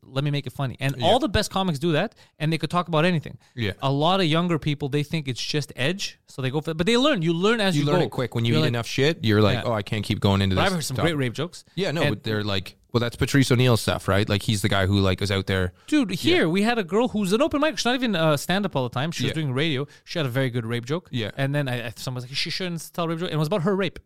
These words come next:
Speaker 2: Yeah, it, it, well, there was one, our friend Sarah, who had, like, a great
Speaker 1: Sa-,
Speaker 2: one.
Speaker 1: Sarah,
Speaker 2: People,
Speaker 1: a good
Speaker 2: people
Speaker 1: one, but
Speaker 2: censored it, and I was like, "That's her
Speaker 1: That's her
Speaker 2: story."
Speaker 1: story.
Speaker 2: Yeah.
Speaker 1: But there was, it was Robin, uh, Flynn, I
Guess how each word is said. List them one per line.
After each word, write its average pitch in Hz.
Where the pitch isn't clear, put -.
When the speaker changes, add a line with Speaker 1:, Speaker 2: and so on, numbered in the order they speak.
Speaker 2:
Yeah, 139
it, 123
it, -
well, 139
there 131
was 131
one, 143
our 120
friend 127
Sarah, 110
who 110
had, 107
like, 104
a -
great 110
Speaker 1:
Sa-, 110
Speaker 2:
one. 110
Speaker 1:
Sarah, 147
Speaker 2:
People, 143
Speaker 1:
a -
good 131
Speaker 2:
people 151
Speaker 1:
one, -
but 156
Speaker 2:
censored 139
it, 107
and 107
I 110
was 107
like, 113
"That's 147
her 180
Speaker 1:
That's 170
her 160
Speaker 2:
story." 208
Speaker 1:
story. 190
Speaker 2:
Yeah. 120
Speaker 1:
But 147
there 165
was, 151
it 165
was 143
Robin, 156
uh, 123
Flynn, 185
I -